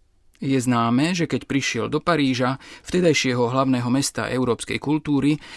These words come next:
strávil zvyšok svojich rokov v opáctve svätého Viktora, kde bol najprv žiakom a potom učiteľom. Už pred jeho smrťou, čo bolo v roku tisíc sto štyridsaťjeden, dosiahol veľké uznanie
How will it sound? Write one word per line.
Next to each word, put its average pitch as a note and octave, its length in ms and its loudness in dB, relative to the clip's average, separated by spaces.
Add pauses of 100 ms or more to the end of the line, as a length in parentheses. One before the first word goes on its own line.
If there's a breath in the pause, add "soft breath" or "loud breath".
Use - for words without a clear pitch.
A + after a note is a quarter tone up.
(140 loud breath)
strávil G3+ 400 2
zvyšok D3+ 480 0
svojich C3+ 240 0
rokov C#3 480 0
v E3 80 0
opáctve C3 480 0
svätého B2+ 400 -2
Viktora, C3 560 0
kde C3 320 -2
bol A#2+ 160 0
najprv A#2+ 320 0
žiakom C#3 560 2
a - 160 -4
potom C#3 320 0
učiteľom. A2 720 -4 (640 loud breath)
Už F3 240 -2
pred C#3 160 4
jeho A#2 240 0
smrťou, D3 720 2
čo B2+ 160 -2
bolo B2 240 2
v B2+ 160 -2
roku A#2+ 240 -2
tisíc B2+ 400 -2
sto - 240 -4
štyridsaťjeden, C3 880 -2 (320 loud breath)
dosiahol F3+ 480 4
veľké D3 400 2
uznanie D3 640 4